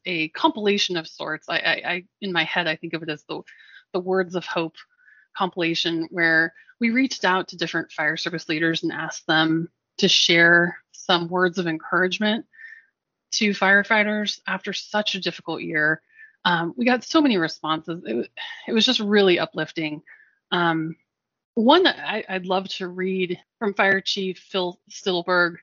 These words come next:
He said, "Adversity is our normal working environment. For hundreds of years, we have overcome difficulties through training, self-discipline, perseverance, and boundless dedication. This is no different,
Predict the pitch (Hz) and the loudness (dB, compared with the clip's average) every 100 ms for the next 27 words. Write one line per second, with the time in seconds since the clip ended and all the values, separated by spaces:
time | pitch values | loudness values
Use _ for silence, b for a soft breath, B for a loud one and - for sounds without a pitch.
0 | _ - 254 - 254 247 233 233 202 B | _ -4 -4 0 2 4 4 2 -4 B
1 | _ _ _ 208 202 262 - 285 277 196 | _ _ _ -2 2 2 4 4 4 4
2 | 175 175 180 208 208 196 185 175 185 170 | 4 4 2 2 0 -2 -2 -2 0 0
3 | 160 139 143 143 143 - _ - 185 240 | 2 0 0 -4 -10 -12 _ -6 0 2
4 | 247 240 214 190 190 190 190 160 165 190 | 2 2 -2 0 2 2 -2 -8 -6 -4
5 | 185 202 - 185 170 190 208 - 196 202 | -2 -2 0 0 0 -4 -4 -2 -2 0
6 | 185 - 160 - - 233 226 214 - - | -2 -4 -8 -4 2 4 4 2 -2 -2
7 | - 196 196 190 185 - 190 185 180 b | 0 2 0 -4 -8 -2 2 2 -2 b
8 | b b - 254 - 214 190 175 175 175 | b b -2 0 0 2 4 6 6 2
9 | - _ - 190 175 175 180 170 - 165 | -4 _ -8 -4 2 2 2 -2 -4 -6
10 | 165 165 156 160 147 175 _ _ _ _ | -6 -6 -6 -8 -12 -14 _ _ _ _
11 | _ _ _ 254 247 233 202 180 165 151 | _ _ _ 2 2 2 4 4 2 -2
12 | 160 156 | -6 -8